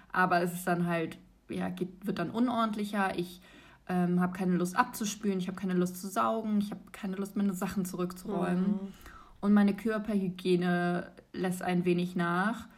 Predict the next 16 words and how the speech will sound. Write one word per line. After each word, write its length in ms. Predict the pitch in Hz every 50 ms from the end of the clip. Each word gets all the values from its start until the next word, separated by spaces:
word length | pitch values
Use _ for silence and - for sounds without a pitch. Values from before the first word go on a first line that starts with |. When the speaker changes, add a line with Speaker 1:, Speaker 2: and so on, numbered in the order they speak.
| - - - - - _ _
Speaker 1:
dass 200 | - 185 180 180
ich 160 | - 196 185 -
dann 560 | 196 180 180 175 180 185 185 185 190 196 -
zum 180 | - 196 185
Beispiel 600 | 180 180 180 180 180 180 - 196 185 185 185 185 185
in 60 | 180
den 100 | 180 180
Spiegel 300 | 180 - - 196 190 190
gucke 260 | 185 - 214 202 208 196
und 100 | 185 180
sage, 240 | 180 180 180 180
„Okay, 300 | 180 180 - 220 208 196
meine 200 | 185 180 180 180
Haare 200 | 180 185 185 185
sind 160 | 180 185 175 175
fettig, 600 | - 208 208 208 - 220 226 247 262 - -